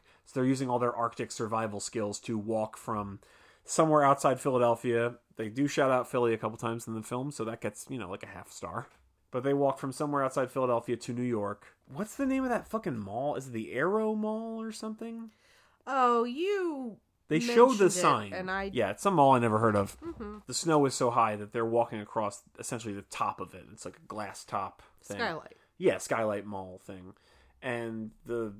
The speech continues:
Speaker 1: glass breaks and
Speaker 2: Skylight over an atrium.
Speaker 1: and Frank, uh, you know, falls in. And he's like, "I have to cut the sled," like, 'cause the three of them walk and they're dragging the sled of supplies.
Speaker 2: Mm-hmm.
Speaker 1: "I have to cut the sled." They cut the sled.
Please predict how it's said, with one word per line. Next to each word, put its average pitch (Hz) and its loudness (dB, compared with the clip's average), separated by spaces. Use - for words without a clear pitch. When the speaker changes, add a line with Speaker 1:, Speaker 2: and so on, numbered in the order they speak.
Speaker 1:
glass 123 -2
breaks 113 -2
and 104 -6
Speaker 2:
Skylight 104 -6
over 185 -12
an 170 -12
atrium. - -20
Speaker 1:
and 107 -8
Frank, 127 -2
uh, 101 -4
you 104 -10
know, 98 -8
falls 110 2
in. 104 -6
And 123 -6
he's 120 -4
like, 120 -6
"I 143 0
have 156 -4
to 151 -8
cut 165 -4
the 151 -6
sled," 143 0
like, 107 -4
'cause 110 -14
the 113 -16
three 151 2
of 135 2
them 131 0
walk 120 6
and 120 -2
they're 113 -2
dragging 104 -4
the 107 -10
sled 107 -2
of 98 -10
supplies. 101 -6
Speaker 2:
Mm-hmm. 110 -6
Speaker 1:
"I - -2
have 131 -8
to 143 -16
cut 147 -8
the 131 -14
sled." 147 0
They 110 -4
cut 110 -6
the 107 -18
sled. 104 -6